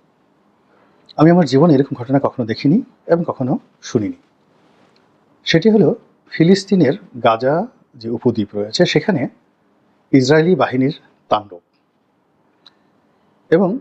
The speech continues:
সেখানে বসবাসরত মুসলিম ভাই বোনদের উপর নির্মম অত্যাচার এবং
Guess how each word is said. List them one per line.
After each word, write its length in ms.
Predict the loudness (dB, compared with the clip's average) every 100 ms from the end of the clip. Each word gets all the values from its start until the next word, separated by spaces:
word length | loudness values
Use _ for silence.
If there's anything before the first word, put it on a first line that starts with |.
| _ -6
সেখানে 420 | -4 0 0 0 0 -4 -8
বসবাসরত 600 | -6 -2 -2 -4 -8 -6 -6 -6 _ _ _ _
মুসলিম 400 | 0 2 2 0 0 -4 _ _ _ -8
ভাই 160 | -4 -4
বোনদের 260 | -4 -6 -6
উপর 100 | -6
নির্মম 240 | -6 -8 -10
অত্যাচার 400 | -10 -10 -10 -12 _ _ _ _ _ _ _ _ _ _ _ _ _
এবং 220 | 2 4